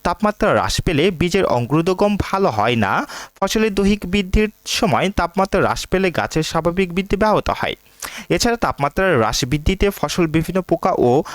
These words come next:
রোগে আক্রান্ত হয়। এভাবে তাপমাত্রা কৃষি উৎপাদনকে ব্যাহত করে।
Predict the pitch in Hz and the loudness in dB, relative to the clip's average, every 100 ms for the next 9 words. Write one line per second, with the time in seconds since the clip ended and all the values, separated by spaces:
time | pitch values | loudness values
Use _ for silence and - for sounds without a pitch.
0 | - 180 208 208 123 107 101 127 - 285 | -4 0 2 0 0 -2 -2 -2 -2 0
1 | 269 233 220 226 156 - 160 180 180 185 | 2 0 0 -2 -2 0 0 0 -2 -2
2 | - 185 170 170 175 - 247 254 135 104 | 0 0 0 0 0 0 0 2 0 0
3 | - 95 | -2 -2